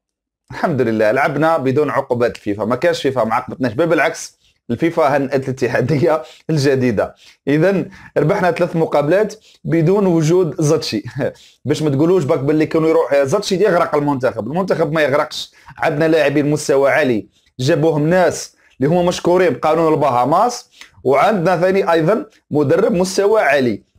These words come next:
إذن ما، ما، هذه الأمور الخرافات هذه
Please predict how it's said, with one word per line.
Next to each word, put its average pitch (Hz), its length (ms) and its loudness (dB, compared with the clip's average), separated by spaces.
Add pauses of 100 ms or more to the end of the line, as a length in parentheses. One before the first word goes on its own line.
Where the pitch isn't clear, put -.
(120)
إذن 190 380 2
ما، 170 500 4
ما، 143 180 -2 (320)
هذه 190 120 2
الأمور 202 360 2
الخرافات 175 640 2
هذه 202 460 2